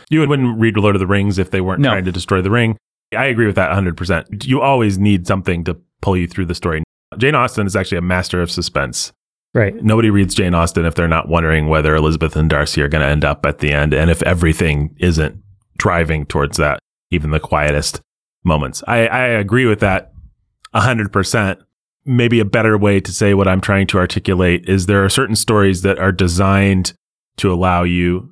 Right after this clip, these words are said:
Speaker 1: or they accidentally allow you to live in the in-between moments and to glory in the in-between moments in a way that not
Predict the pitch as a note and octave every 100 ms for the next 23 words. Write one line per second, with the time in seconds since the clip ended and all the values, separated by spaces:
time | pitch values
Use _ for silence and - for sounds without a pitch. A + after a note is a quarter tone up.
0 | - A2 A2 G#2 G#2 A2 - F#2+ A2 F2
1 | F#2 F#2 - _ _ _ _ - G#2+ A2
2 | G#2+ G#2 G2+ F#2+ - F#2+ F#2 G#2 G2+ F#2
3 | F#2+ F#2 F2+ G2+ F#2 - G2+ F#2+ F2+ F2+
4 | F2 F2 F#2 F2 F2 F2+ G2+ G2 F2+ E2
5 | E2+ E2 E2 F2 F2+ E2 E2 D#2+ D#2+ D#2+
6 | - - - G#2 G2 F#2+ F#2+ F2+ F2 F2
7 | G2 - _ G2+ G2 F2 - _ _ A2
8 | G#2+ F#2